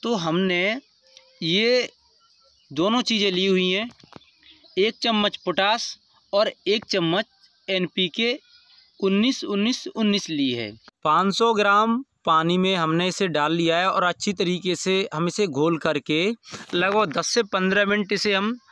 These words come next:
रख देंगे। उसके बाद में हम इसे यूज़ कर लेंगे। तो देखिए दोस्तों, पूरे पन्द्रह मिनट हो चुके हैं और इसे हम अपने पौधे में अब इसे घोल करके डाल देंगे।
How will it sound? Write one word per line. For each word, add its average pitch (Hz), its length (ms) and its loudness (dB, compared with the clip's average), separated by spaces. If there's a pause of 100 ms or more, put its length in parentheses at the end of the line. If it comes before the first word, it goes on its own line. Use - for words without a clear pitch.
(300)
रख 147 240 -4
देंगे। 165 320 0
उसके 190 320 -2
बाद 151 200 0
में 156 140 0
हम 147 120 0
इसे 147 180 -2
यूज़ 151 380 0 (920)
कर 208 180 0
लेंगे। 95 460 -6 (920)
तो 220 140 2
देखिए 214 400 2
दोस्तों, 233 680 0 (280)
पूरे 226 680 4 (720)
पन्द्रह 208 440 2
मिनट 214 320 0
हो 190 140 2
चुके 190 320 -2
हैं 196 160 0
और 196 380 0
इसे 202 240 0
हम 185 200 0
अपने 190 280 -2
पौधे 180 320 0
में 185 160 0
अब 180 240 0
इसे 202 200 0
घोल 147 260 0
करके 165 360 -2 (360)
डाल 180 300 4
देंगे। 143 300 0